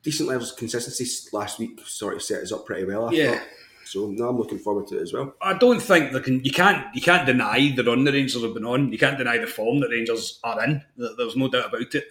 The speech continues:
Speaker 2: Obviously, we've all criticised the performances, even when we've been winning. Um, be as negative podcasters or not, it's true. The performance levels are not where they need to be, but we are winning games. So he's probably,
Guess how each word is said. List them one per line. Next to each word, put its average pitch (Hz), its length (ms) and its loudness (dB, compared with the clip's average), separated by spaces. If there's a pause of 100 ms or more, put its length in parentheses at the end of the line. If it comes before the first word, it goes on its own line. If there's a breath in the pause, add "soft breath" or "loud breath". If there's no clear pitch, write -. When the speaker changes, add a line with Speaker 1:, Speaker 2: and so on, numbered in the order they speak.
(180)
Speaker 2:
Obviously, 117 360 -4
we've 113 240 -6
all 107 140 -14
criticised 120 520 -6
the - 60 -20
performances, 117 560 -6
even 113 220 -10
when 107 120 -10
we've 104 100 -10
been 101 120 -18
winning. 165 300 4 (520 loud breath)
Um, 110 440 2 (1000)
be 123 200 6
as 117 180 4
negative 120 400 -4
podcasters 117 640 0
or 117 140 2
not, 139 400 0
it's 113 260 -4
true. 127 400 0
The 123 100 -6
performance 120 460 0
levels 113 320 -2
are 117 100 0
not 123 200 2
where 113 140 0
they 110 80 -2
need 110 220 -6
to 110 60 -8
be, 131 340 2 (440 loud breath)
but 131 260 2
we 131 140 4
are 131 220 4
winning 123 280 0
games. 143 340 2
So 160 120 -2
he's 147 100 -4
probably, 226 760 0